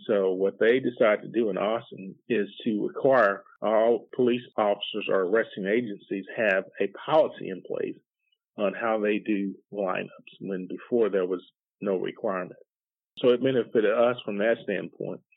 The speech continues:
And it also benefited us because Christopher Scott, since he's been out, you know, he's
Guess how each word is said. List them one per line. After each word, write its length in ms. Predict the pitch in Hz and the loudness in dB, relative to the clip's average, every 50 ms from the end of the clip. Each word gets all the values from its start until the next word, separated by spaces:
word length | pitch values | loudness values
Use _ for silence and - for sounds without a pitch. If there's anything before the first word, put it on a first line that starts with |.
| - - | -10 -4
And 220 | - 110 104 104 | -2 0 0 2
it 80 | 104 107 | 2 2
also 340 | 117 135 139 143 - 139 113 | 4 4 4 4 4 2 0
benefited 540 | 107 110 107 104 98 - - 98 92 87 95 | 2 0 -2 -2 -2 -2 -4 -4 -2 -2 -2
us 180 | 92 - - - - | -2 -2 -4 -6 -8
because 340 | - - - - 110 95 85 - - | -10 -8 -4 -2 -2 -2 -2 -4 -6
Christopher 380 | - 120 117 117 - - 101 90 - - | -2 -2 -2 -4 -4 -10 -10 -8 -8 -4
Scott, 260 | - 117 113 98 92 - - | 0 2 2 2 2 0 -4
since 160 | 107 90 87 | -8 -8 -6
he's 220 | - 104 101 98 80 | -6 -8 -8 -8 -8
been 180 | 92 95 87 | -10 -8 -4
out, 320 | 95 113 117 110 90 82 - _ _ _ _ _ | -2 0 0 2 0 0 -2 _ _ _ _ _
you 120 | - - 101 | -12 -10 -8
know, 180 | 101 95 92 - | -8 -8 -8 -6
he's 340 | - 120 117 110 104 - | -6 -6 -6 -6 -8 -10